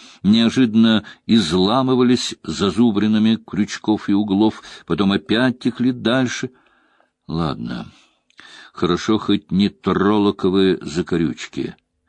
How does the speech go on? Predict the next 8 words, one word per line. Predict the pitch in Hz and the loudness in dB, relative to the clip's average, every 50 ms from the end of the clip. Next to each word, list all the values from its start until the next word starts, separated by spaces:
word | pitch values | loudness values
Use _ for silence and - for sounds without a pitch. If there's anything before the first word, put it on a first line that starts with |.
| - - - - _ - | -20 -20 -20 -20 _ -4
Без | - 123 131 113 113 | -2 0 0 2 2
особого | 113 107 - - 95 76 76 73 73 73 | 0 0 0 0 0 0 0 -2 -2 -4
желания | 76 85 82 104 123 123 123 117 113 113 113 117 117 - - | -2 -2 -2 -2 -2 -2 -2 -2 -2 -2 -2 -4 -6 -8 -8
Ранд | - - 85 85 98 104 107 104 98 95 90 - - - _ _ | -8 -6 -4 -2 0 0 0 0 0 -2 -4 -6 -12 -20 _ _
положил | - 98 104 104 107 104 85 80 90 101 98 90 | -4 -2 0 0 0 -2 -2 -2 -2 0 2 2
ладонь | 85 76 67 65 71 69 58 - 85 95 110 120 127 123 123 120 - _ _ _ _ _ | 0 0 -2 -4 -6 -6 -6 -2 0 0 2 2 0 -2 -4 -6 -8 _ _ _ _ _
на | - 73 76 90 92 | -10 -6 -6 -6 -6
колонну. | - - 95 92 90 87 87 76 62 64 62 58 57 | -4 -4 -2 -2 0 0 -2 -2 -4 -6 -8 -10 -12